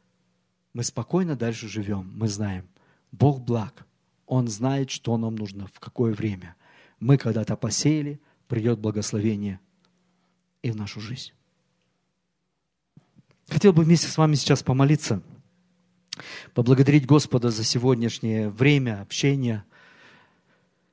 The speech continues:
Очень всегда приятно быть в вашем молитвенном доме, видеть ваше участие. Даже вот во время проповеди я вижу, вот вы улыбаетесь, кто-то что-то записывает, кто-то реагирует.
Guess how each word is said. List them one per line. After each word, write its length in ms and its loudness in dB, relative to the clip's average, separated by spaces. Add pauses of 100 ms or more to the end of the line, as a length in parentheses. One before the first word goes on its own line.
(540)
Очень 500 6 (460)
всегда 540 0 (400)
приятно 440 2
быть 260 0
в 60 -10
вашем 280 -6
молитвенном 480 -6
доме, 400 -10 (480)
видеть 300 2
ваше 260 2
участие. 460 0
Даже 220 0
вот 120 -2
во 80 2
время 280 4
проповеди 500 -2
я 40 -2
вижу, 280 -2
вот 180 -4 (460)
вы 340 -6
улыбаетесь, 840 -4
кто-то 280 -6
что-то 320 -6
записывает, 640 -6
кто-то 300 -8
реагирует. 760 -4